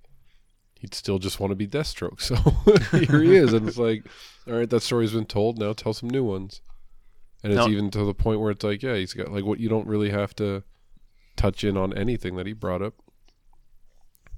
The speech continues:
Speaker 2: And Deathstro-, Deathstroke's gonna show up in, I think, the Batman run, I believe, coming up soon. But there is no Deathstroke book anymore. <clears throat>
Speaker 1: Hmm.
Speaker 2: So hopefully
Speaker 1: What
Speaker 2: one,
Speaker 1: about,
Speaker 2: hopefully
Speaker 1: uh,
Speaker 2: one will show up.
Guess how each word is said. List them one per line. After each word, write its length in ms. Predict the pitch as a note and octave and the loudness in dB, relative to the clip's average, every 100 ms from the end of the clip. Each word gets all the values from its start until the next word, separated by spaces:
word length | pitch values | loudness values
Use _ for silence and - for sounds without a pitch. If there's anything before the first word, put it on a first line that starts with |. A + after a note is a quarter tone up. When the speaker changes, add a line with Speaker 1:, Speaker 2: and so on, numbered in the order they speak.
| - _ - - - - | -18 _ -18 -18 -14 -6
Speaker 2:
And 180 | A2+ A2 | -4 0
Deathstro-, 340 | A#2+ - - | -2 -2 -6
Deathstroke's 420 | B2 C3 C3 A#2+ | -2 0 0 -2
gonna 180 | - G#2+ | -6 -6
show 260 | F#2+ A#2 A2 | -4 -4 -6
up 100 | A2+ | -8
in, 220 | G#2+ G2+ | -10 -10
I 40 | F#2+ | -10
think, 260 | G#2+ - | -12 -12
the 80 | G2+ - - - | -20 -20 -20 -8
Batman 440 | G2 A#2 C3 C3+ | -6 -4 -6 -4
run, 240 | C#3+ D3 C#3+ - - _ - - - - - - - | -4 -6 -10 -20 -20 _ -20 -20 -20 -20 -20 -20 -16
I 100 | G#2+ | -12
believe, 520 | F#2+ A2 A2 A#2 A2+ - - - | -8 -4 -4 -4 -8 -16 -20 -14
coming 180 | - A2+ | -8 -6
up 100 | G#2+ | -4
soon. 260 | A#2+ A2+ G2+ - - - - _ _ _ _ _ - | -6 -6 -12 -20 -20 -20 -20 _ _ _ _ _ -10
But 100 | - | -2
there 120 | A2+ | 0
is 100 | A2 | 2
no 100 | A2 | 0
Deathstroke 400 | G2+ A2 - F#2+ | 2 0 -2 -6
book 180 | A2+ G#2+ | -4 -4
anymore. 360 | G2 F#2+ F#2+ - - - - | -4 -10 -10 -12 -20 -20 -14
<clears throat> 100 | C#3 A2 - - _ _ - - | -14 -14 -18 -20 _ _ -20 -14
Speaker 1:
Hmm. 280 | G#2 F2 E2 E2 - | -8 -8 -8 -10 -6
Speaker 2:
So 80 | G#2+ | -4
hopefully 240 | A2+ A#2 | -2 0
Speaker 1:
What 140 | G#2 | 2
Speaker 2:
one, 40 | F#2+ | 2
Speaker 1:
about, 120 | F#2 | 2
Speaker 2:
hopefully 180 | F2 E2+ | 2 0
Speaker 1:
uh, 40 | |
Speaker 2:
one 80 | G#2+ | -2
will 60 | G2+ | -6
show 160 | - G2+ | -8 -8
up. 160 | A2 | -10